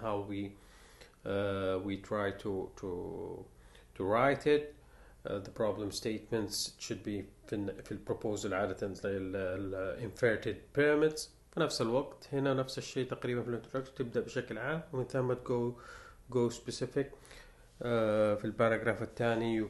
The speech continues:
could write some narrow background information، حاجات خاصة بال، مثلا setting، آه، the problem، آه، in your area، why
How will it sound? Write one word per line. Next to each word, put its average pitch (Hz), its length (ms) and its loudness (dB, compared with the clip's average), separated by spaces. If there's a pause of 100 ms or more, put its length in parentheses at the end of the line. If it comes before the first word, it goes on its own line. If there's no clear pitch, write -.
(100)
could 104 160 -6
write 110 340 4 (100)
some 107 220 2
narrow 139 320 8 (100)
background 127 520 4
information، 123 600 2 (500)
حاجات 120 480 6
خاصة 123 580 4
بال، 107 320 2
مثلا 107 340 0
setting، 143 880 6 (480)
آه، 104 160 4
the 117 80 0 (140)
problem، 131 460 8 (680)
آه، 98 1040 0 (380)
in 151 100 8
your 147 240 4
area، 135 560 4 (340)
why 135 400 8